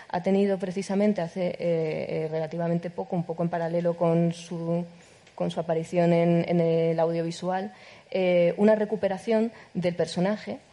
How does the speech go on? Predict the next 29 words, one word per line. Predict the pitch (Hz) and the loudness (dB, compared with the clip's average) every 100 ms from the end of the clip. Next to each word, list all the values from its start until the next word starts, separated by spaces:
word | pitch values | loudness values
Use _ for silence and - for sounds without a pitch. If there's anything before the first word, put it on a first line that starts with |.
| - - | -20 -8
y | 233 | -2
de, | 214 180 - | 0 0 -2
y | 196 | -2
de | 170 165 160 156 156 | 2 4 4 2 -2
que | 175 | -2
ya | 175 175 - - - - - - - | 0 0 -2 -18 -20 -20 -20 -20 -12
ha | - | -4
tenido | 180 175 180 | 2 2 2
su | 175 | 0
cabecera | 175 165 190 170 175 | -2 0 0 -2 0
propia | 180 190 185 | 0 0 0
durante | 165 160 160 | 0 0 -2
un | 160 | -2
tiempo. | 247 285 165 160 - - - _ - | -2 -4 -6 -8 -10 -20 -20 _ -12
Y | 254 262 247 | -8 -6 -2
lo | 185 | -2
que | 185 | 0
es | 214 | 0
interesante, | 214 202 208 233 240 214 262 240 | 0 0 -6 -4 -4 -4 -10 -10
y | 175 | -6
esto | 175 185 | -6 -4
es | 180 | -4
un | 185 | -4
poco | 175 175 | -4 -4
por | 170 | -2
donde | 170 170 - | 0 -2 -2
ha | 180 | -2
ido | 175 | -2
evolucionando | 170 170 175 170 175 175 | -2 -4 -4 0 2 0